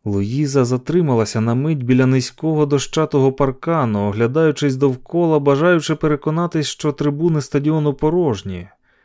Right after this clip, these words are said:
Потім підстрибнула вище. Вона рухалася з легкістю і грацією молоденької дівчини,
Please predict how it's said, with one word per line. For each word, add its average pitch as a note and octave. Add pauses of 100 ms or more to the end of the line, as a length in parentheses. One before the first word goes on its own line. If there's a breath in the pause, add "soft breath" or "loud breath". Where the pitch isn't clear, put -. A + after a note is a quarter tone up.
(300)
Потім C#3+
підстрибнула A#2+
вище. A2 (560)
Вона B2
рухалася F3
з B2
легкістю C#3+
і B2+
грацією A2+
молоденької G3
дівчини, A2